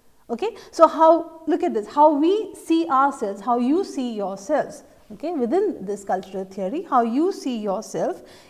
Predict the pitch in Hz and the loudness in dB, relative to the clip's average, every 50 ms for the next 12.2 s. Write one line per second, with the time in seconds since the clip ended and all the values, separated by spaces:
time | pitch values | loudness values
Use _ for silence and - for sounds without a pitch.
0 | _ _ - 285 359 415 415 403 - - - - - - - 196 185 277 269 269 | _ _ -2 0 2 2 0 -2 -10 -16 -20 -20 -20 -14 -12 -4 -2 -2 -2 0
1 | - 339 370 403 440 427 339 254 214 220 269 302 - - - - - - - _ | 2 4 6 6 6 6 4 2 2 0 -2 -2 -4 -12 -16 -18 -20 -20 -20 _
2 | - - 349 370 415 466 440 - - - - - - 285 277 285 277 240 240 240 | 2 4 6 6 6 4 0 -4 -12 -16 -20 -10 -6 -6 -2 0 0 0 0 -2
3 | - - 330 330 415 440 415 392 269 214 208 202 202 208 - - - 240 247 - | -2 -4 0 2 2 2 4 2 0 0 -2 -4 -4 -4 -8 -14 -12 -12 -12 -12
4 | - - - 220 185 214 330 - - - - - _ _ _ _ _ - 190 214 | -14 -8 -4 -4 -2 -2 -4 -8 -10 -20 -20 -20 _ _ _ _ _ -2 0 2
5 | 214 - 359 466 466 - - - - - - 254 247 247 254 254 247 - 233 226 | 4 4 2 0 -2 -8 -18 -20 -20 -12 2 4 4 4 4 2 -2 0 0 0
6 | 202 196 226 240 285 392 415 - - - - - - 214 226 226 226 - 226 208 | 2 2 2 4 4 4 2 0 -4 -12 -14 0 4 4 4 4 2 -2 -2 0
7 | 220 262 285 - - 220 - - 214 208 208 208 208 - 330 349 269 233 196 233 | 0 0 -4 -6 -10 -8 -4 -2 -2 -2 -2 -4 -4 -2 -2 0 0 -2 -4 -8
8 | - - 233 220 - - 220 208 208 220 202 196 202 196 - 226 208 202 208 - | -10 -10 -12 -12 -6 -4 -6 -4 -2 -2 -2 -2 -2 -6 -6 -6 -6 -6 -6 -12
9 | 247 - - 220 208 196 196 - - 226 220 220 220 262 294 277 233 202 214 302 | -12 -10 -4 -4 -2 -2 -2 -4 -6 -4 -2 0 0 2 2 2 2 2 0 -2
10 | 453 - - - - - - - - _ - 208 214 208 208 208 - - - 262 | -2 -6 -10 -18 -20 -20 -20 -20 -16 _ -2 0 0 0 -2 -4 -4 2 2 4
11 | 233 220 - - - - - - - - - 196 190 - - - - - 202 190 | 4 2 -2 -8 -14 -16 -18 -20 -20 -14 -10 -8 -8 -8 -10 -20 -12 -12 -8 -4
12 | - 370 415 | -2 -4 -4